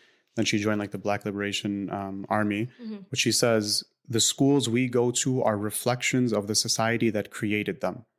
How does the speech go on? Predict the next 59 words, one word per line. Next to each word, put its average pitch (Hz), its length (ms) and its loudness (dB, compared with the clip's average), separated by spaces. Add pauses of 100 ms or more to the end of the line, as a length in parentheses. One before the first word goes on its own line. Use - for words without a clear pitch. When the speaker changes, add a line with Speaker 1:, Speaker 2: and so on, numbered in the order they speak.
Speaker 2:
Mm-hmm. 208 180 -8 (100)
Speaker 1:
Right? 123 160 -2
Which 117 160 -2
is 104 80 -2
what 107 140 0
we're - 100 0
saying, 104 260 0
right? 104 160 -4
Like, 101 160 -4
the 104 260 -6
imperialist 107 800 0
core 110 480 0 (220)
Speaker 2:
Mm-hmm. 214 260 -8
Speaker 1:
establishes 117 760 0
these 107 220 -4
schools 120 560 -2
in 110 140 -2
order, 110 340 0
and 107 100 -4
the 104 60 -8
colonizers 110 560 -2
did 104 120 -2
the 104 60 -4
same, 107 400 -2 (360)
right? 110 120 2
In 110 140 2
order 110 140 2
to 107 100 0
serve 107 220 0
their 104 160 0
agendas. 98 340 -4 (460)
But 110 60 0
then 117 100 6
this 120 180 4
is 104 120 -2
the 101 280 0 (300)
kind 110 160 2
of, 101 80 0
like, 104 160 -2
the 104 80 -2
kicker 113 320 -2
of 104 160 0
her 104 80 -8
quote. 107 240 -2
She 107 100 -4
says, 107 240 -2
"Nobody 131 640 2
is 117 140 0
going 123 300 0
to 113 140 -2
give 123 280 0
you 123 120 2
the 110 140 2
education 120 720 0
you 107 160 2
need 139 600 0
to - 180 -2
overthrow 107 560 0
them." 107 240 -14